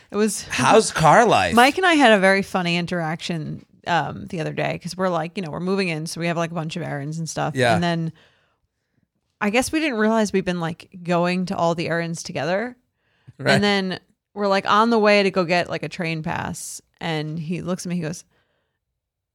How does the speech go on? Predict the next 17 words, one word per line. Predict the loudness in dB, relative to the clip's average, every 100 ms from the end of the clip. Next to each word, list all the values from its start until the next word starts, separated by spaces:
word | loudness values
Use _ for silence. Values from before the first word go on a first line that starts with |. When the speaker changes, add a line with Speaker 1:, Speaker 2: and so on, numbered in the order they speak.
| _ _
Speaker 1:
"Why | -8 -6
do | -6
we | -8
keep | -10 -10
doing | -6 -6 -6
every-, | -8 -10 -10
like, | -14 -10
why | -8
do |
we | -8
keep | -10
doing | -8 -6 -6
all | -8
this | -10
stuff | -14 -10
together? | -6 -4 -4 -8
Like, | -10 -10